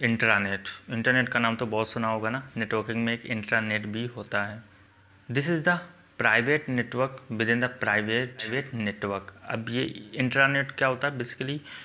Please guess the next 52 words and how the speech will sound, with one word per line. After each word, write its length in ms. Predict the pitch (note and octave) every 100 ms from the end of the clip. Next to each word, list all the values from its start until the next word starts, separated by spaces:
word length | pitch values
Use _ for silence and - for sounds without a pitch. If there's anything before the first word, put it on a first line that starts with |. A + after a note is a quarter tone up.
| - -
जो, 460 | A2+ A#2 A#2 A#2+ -
अ, 20 | B2
ऑफिस 440 | A#2 A#2+ C#3+ D3
में 100 | C#3+
यूज़ 240 | C3+ C3+
करते 260 | C3+ A#2 C3
हैं 100 | C3+
वो 180 | C3 A#2
इंट्रानेट 640 | A2+ B2+ B2+ A#2 A#2+ A#2 C3+
ही 260 | C#3 C3
यूज़ 280 | B2 B2+ -
करते 300 | B2 A2 A#2+
हैं। 220 | B2+ C#3
जो 80 | B2+
प्रॉक्सी 440 | - A2 G#2 -
वगैरह 260 | A#2+ A#2+ B2
हम 120 | A#2+
लोग 120 | A#2+
सेट 280 | - B2 A2+
करते 280 | - A2+ A#2+
हैं 100 | A#2+
lan 200 | A2 A2+
सेटिंग 340 | A#2 A2+ A#2
में, 80 | C3+ C#3 - - - -
तो 60 |
वो 80 | D#3+
एक 120 | D#3+
इंट्रानेट 480 | C3+ B2+ C#3+ C#3+ C#3
होता 220 | C3+ C3
है, 100 | D3
प्राइवेट 480 | D#3 - A2+ A#2 C3+
नेटवर्क 380 | C#3 C3+ C#3 C3
होता 240 | C3 C3+
है 140 | D3 B2
within 200 | A#2 B2+
the 120 | B2 -
private 500 | G#2+ G#2+ A#2 A#2 G#2
network, 380 | G2+ G#2 G2+ G2+
यानी 260 | A2 B2+
कि 140 | B2 C3 - - - _ -
जो 260 | A#2+ A2+ D#3
उस 220 | - -
कंपनी 420 | - B2+ C3+ C#3
का, 200 | C3+ -
जो 120 | C#3 D3
उस 120 | C#3
ऑर्गेनाइजेशन 600 | B2 A#2 A#2 A#2 A#2 C3
का 80 | A#2+
यूज़ 300 | A2+ A#2+ A#2
हो 100 | A2+
रहा 100 | A2+
होगा, 220 | A#2